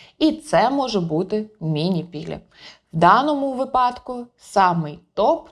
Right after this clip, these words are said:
це імплант. Контрацепція без гормонів. Що ми маємо? Спіраль,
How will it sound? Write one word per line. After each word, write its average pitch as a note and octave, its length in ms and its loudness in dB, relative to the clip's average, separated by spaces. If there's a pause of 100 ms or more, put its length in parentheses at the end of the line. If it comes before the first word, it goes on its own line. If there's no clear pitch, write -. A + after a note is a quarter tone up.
(140)
це C4 380 0 (240)
імплант. E3 640 -2 (220)
Контрацепція C#4+ 1300 0
без F#3+ 340 0
гормонів. E3 640 -2
Що D#4 240 2
ми B3+ 100 -2
маємо? D#3+ 540 -2
Спіраль, D4+ 640 0